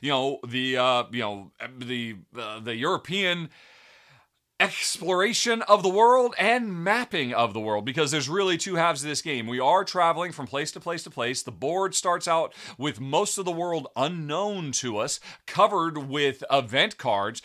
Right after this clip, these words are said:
and we are racing as fast as we can to get out to all these different areas, because every one of those cards, whenever you flip them, they give you a really tough choice of, do you wanna do A or B?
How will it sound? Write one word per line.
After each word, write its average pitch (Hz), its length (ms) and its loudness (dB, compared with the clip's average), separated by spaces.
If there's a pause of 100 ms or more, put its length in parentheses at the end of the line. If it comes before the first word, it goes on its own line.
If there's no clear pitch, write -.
(260)
and 143 500 4
we 208 240 -2
are 143 260 6
racing 110 540 -2
as 104 140 -6
fast 170 320 0
as 151 100 -8
we 175 100 -8
can 147 340 -2
to 120 60 -8
get 170 380 -6
out 196 300 4
to 143 140 -2
all 135 200 0
these 151 140 -8
different 139 260 -8
areas, 147 260 -2 (240)
because 135 240 -2
every 185 200 0
one 214 160 2
of 208 40 0
those 190 200 0
cards, 180 480 2 (180)
whenever 139 300 -2
you 185 80 -6
flip 233 260 0
them, 151 160 -2
they 147 140 -2
give 147 200 -4
you 156 140 0
a 135 80 4
really 202 480 -2
tough 190 240 0
choice - 480 -2
of, 123 160 0
do 123 80 -6
you 135 80 -2
wanna 135 240 0
do 131 300 -6
A 185 260 0
or 170 240 -4
B? 143 300 -6